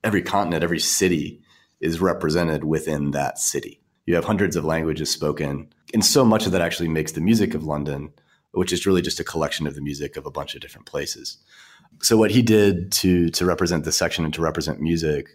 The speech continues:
um, was not necessarily a curation of music like the original, but it was conversations,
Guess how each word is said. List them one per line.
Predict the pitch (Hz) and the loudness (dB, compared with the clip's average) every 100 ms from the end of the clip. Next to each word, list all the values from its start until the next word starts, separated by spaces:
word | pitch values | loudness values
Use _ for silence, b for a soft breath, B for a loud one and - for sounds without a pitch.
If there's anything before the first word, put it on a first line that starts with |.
| - | -4
um, | 78 76 | -2 0
was | 80 85 | 0 2
not | 110 123 | 2 2
necessarily | 98 90 92 80 | 0 0 0 2
a | |
curation | 78 - 82 95 - 85 | 0 0 2 2 2 -2
of | |
music | 78 73 76 69 _ b b b b | -2 -2 -6 -10 _ b b b b
like | - 98 | -4 -2
the | 92 | 2
original, | 82 98 90 78 | 2 2 2 0
but | 76 | 0
it | 67 | -2
was | 71 | -2
conversations, | - 107 92 90 87 80 - 78 - - | -2 0 0 0 0 0 0 -2 -4 -6